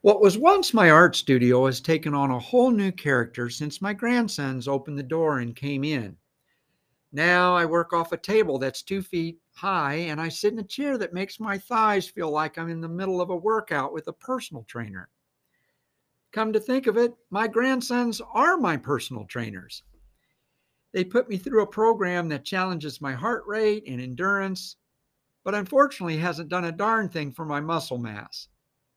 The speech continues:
The heavy lifting I'm doing with them now usually involves broken crayons, stickers,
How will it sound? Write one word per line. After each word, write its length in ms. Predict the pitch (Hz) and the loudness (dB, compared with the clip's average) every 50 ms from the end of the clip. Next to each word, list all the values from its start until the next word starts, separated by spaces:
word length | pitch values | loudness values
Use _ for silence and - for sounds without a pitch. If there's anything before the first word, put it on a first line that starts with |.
| _ _ _ _ _ _ _ _ _ _ _ _ _ _ _ _ _ _ _ | _ _ _ _ _ _ _ _ _ _ _ _ _ _ _ _ _ _ _
The 100 | - 139 | -8 -6
heavy 320 | 135 147 180 185 185 196 180 | -4 -2 -2 0 0 0 0
lifting 420 | 180 185 185 185 185 196 190 185 | 2 0 -2 -2 -4 -6 -6 -4
I'm 140 | 180 175 170 | -4 -4 -4
doing 280 | 151 185 196 190 180 | -4 -4 -4 -4 -4
with 140 | 180 180 180 | -6 -6 -6
them 240 | 190 175 165 165 165 | -6 -8 -8 -6 -6
now 440 | 180 208 220 226 226 196 180 180 185 | -6 -4 -2 -2 0 0 0 0 -2
usually 420 | 180 165 202 269 285 - 220 214 | -4 -4 -6 -6 -6 -4 -4 -4
involves 540 | 214 190 165 147 160 160 165 170 170 135 - | -4 -4 -6 -6 -6 -4 -2 -4 -4 -4 -6
broken 440 | _ - 127 139 - - 262 262 240 | _ 0 2 2 2 0 -2 -6 -6
crayons, 760 | - 220 208 208 202 190 196 196 202 208 214 - - - - | -4 -4 -2 -2 0 -2 -2 -2 -4 -6 -8 -10 -12 -16 -18
stickers, 800 | - - - - - 180 175 - 190 196 202 208 208 208 - - | -18 -16 -10 -4 -4 -4 -2 0 2 2 4 4 2 0 -4 -12